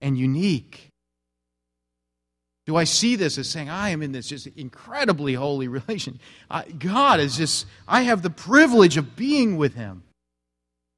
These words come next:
And nothing's gonna get in the way of that. I get to be with God. Or is, we go to the third question, do I spend time trying to justify removing God as holy and unique in my life?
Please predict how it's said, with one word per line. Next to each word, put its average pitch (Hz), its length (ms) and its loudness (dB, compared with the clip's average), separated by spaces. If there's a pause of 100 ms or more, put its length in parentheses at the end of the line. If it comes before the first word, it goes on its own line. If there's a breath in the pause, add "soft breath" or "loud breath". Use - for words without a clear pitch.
And 190 200 6
nothing's 311 380 6
gonna 185 200 4
get 151 180 -2
in 143 60 -12
the 139 60 -6
way 120 240 -4
of 107 140 -12
that. 107 240 -8
I 220 160 2
get 202 200 -6
to 160 120 -4
be 165 600 2 (240 soft breath)
with 160 460 0 (340 soft breath)
God. 110 640 -10 (1400)
Or 165 260 6
is, 131 140 2 (1120)
we 123 280 -10
go 131 200 -8
to 120 120 -6
the 107 120 -14
third 147 260 -4
question, 104 360 -12 (340 soft breath)
do 139 100 -2
I 135 80 6
spend 165 320 -4
time 131 240 -2
trying 135 240 -2
to 123 80 -6
justify 135 500 -2
removing 127 600 0
God 113 280 2
as 113 100 -6
holy 113 380 -8
and 104 100 -10
unique 104 280 -12
in 104 80 -14
my 101 140 -14
life? 98 220 -18